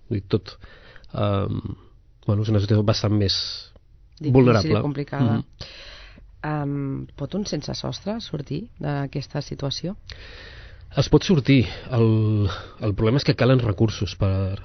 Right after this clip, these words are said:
Speaker 1: eh, per fer-ho. És a dir, hi ha opcions de, de poder s-,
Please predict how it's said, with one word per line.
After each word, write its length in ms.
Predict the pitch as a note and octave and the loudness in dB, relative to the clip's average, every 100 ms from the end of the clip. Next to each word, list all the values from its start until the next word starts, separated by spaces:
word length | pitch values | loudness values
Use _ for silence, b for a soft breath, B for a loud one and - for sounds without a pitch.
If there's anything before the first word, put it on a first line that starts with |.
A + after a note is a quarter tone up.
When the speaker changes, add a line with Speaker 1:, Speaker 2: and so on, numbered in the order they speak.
| - | -8
Speaker 1:
eh, 300 | - G2+ - - | -6 -4 -6 -6
per 120 | - | -6
fer-ho. 300 | - G2 F2+ G#2 | -4 -4 -4 -2
És 80 | A2+ | 0
a 40 | |
dir, 160 | G#2 - B B B - - - - | 0 -4 B B B -20 -20 -14 2
hi 140 | B2 | 6
ha 80 | C#3 C#3+ | 8 8
opcions 420 | - C3+ C3 A#2 | 6 6 6 6
de, 100 | A#2+ B2 | 4 4
de 160 | B2+ A#2 | 4 2
poder 240 | A#2 A2+ | 6 6
s-, 300 | G#2+ - C3 | 4 0 -6